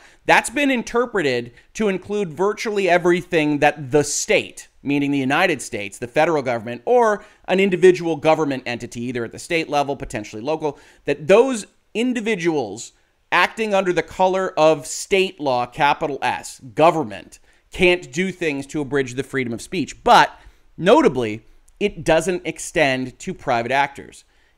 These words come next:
In a case in nineteen eighty-two, Lugar, we can see this. We're gonna come back to the Lugar case, uh, because of some other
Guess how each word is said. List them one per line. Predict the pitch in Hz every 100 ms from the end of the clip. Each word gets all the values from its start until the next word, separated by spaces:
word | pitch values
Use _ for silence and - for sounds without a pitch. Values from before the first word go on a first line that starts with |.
| -
In | 135
a |
case | 131 185 180
in | 175
nineteen | 156 151 147
eighty-two, | 127 120 226 226
Lugar, | 185 233 196
we | 180 190
can | 180
see | 147 - 247
this. | 180 160 -
We're | 156
gonna | 156 143
come | 143
back | 131 147 -
to | -
the | 147
Lugar | 139 156 147
case, | - 135 123 - _ _ -
uh, | 123
because | 131 127 131
of | 127
some | 127
other | 131 135 131